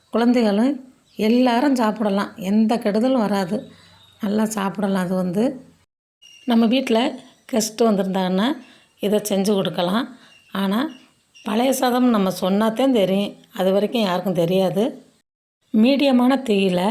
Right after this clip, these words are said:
ரெண்டு சைடுலையும் திருப்பி விட்டு நல்லா வேக விட்டு அதுக்கு பிறகு தான் நம்ம அரிச்சு அள்ளணும். நீங்க எவ்வளவு செஞ்சாலும் தட்டு காலி ஆயிரும். அது உண்மை.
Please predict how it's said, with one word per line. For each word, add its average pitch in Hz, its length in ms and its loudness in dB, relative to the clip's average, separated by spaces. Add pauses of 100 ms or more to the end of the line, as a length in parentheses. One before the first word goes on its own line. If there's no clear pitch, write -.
(600)
ரெண்டு 220 340 2
சைடுலையும் 226 420 2
திருப்பி 226 320 0
விட்டு 170 220 -2 (200)
நல்லா 180 320 0
வேக 190 160 2 (100)
விட்டு 175 240 -2 (580)
அதுக்கு 185 300 -4
பிறகு 208 240 2
தான் 254 160 2
நம்ம 180 220 0
அரிச்சு 175 340 -4
அள்ளணும். 165 420 0 (1160)
நீங்க 226 180 4 (180)
எவ்வளவு 247 380 2 (580)
செஞ்சாலும் 214 560 0 (480)
தட்டு 202 320 -2
காலி 208 300 2
ஆயிரும். 190 340 0 (160)
அது 185 140 0 (100)
உண்மை. 190 260 0